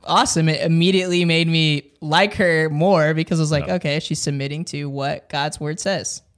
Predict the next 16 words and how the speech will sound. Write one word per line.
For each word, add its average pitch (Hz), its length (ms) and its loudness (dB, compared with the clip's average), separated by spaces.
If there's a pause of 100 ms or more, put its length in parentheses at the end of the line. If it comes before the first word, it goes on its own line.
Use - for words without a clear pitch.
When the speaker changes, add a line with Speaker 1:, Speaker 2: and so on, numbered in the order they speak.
(140)
Speaker 2:
That's 101 140 -12
good. 92 200 -10 (140)
Speaker 1:
Yeah. 127 160 -8 (240)
Speaker 2:
Yeah, 120 180 4
and, 101 80 2
uh, 110 80 2
same 143 240 0
with, 110 240 -2
same 120 200 0
with 107 160 0
Laura, 95 520 2 (440)
you 87 60 -8
know, 82 140 -2
my 82 420 -2 (160)
amazing 85 360 -4
wife. 80 440 -8